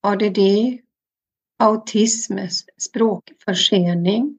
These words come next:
språkstörning, dyspraxi. Dyspraxi är när man inte kan få ihop talet så att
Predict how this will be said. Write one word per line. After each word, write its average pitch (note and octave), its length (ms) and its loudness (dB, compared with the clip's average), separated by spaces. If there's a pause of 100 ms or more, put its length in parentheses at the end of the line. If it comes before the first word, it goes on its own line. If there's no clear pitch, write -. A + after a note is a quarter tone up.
språkstörning, G3+ 1500 -2 (580)
dyspraxi. G#3 1300 -2 (300)
Dyspraxi A3+ 1080 -2
är G#3+ 420 2 (520)
när G3+ 280 2
man F#3+ 220 2
inte F#3+ 720 -2 (340)
kan F3+ 200 0
få G3+ 120 -6
ihop F#3+ 320 -8 (1300)
talet F#3 800 0
så - 140 -4
att F#3 360 -6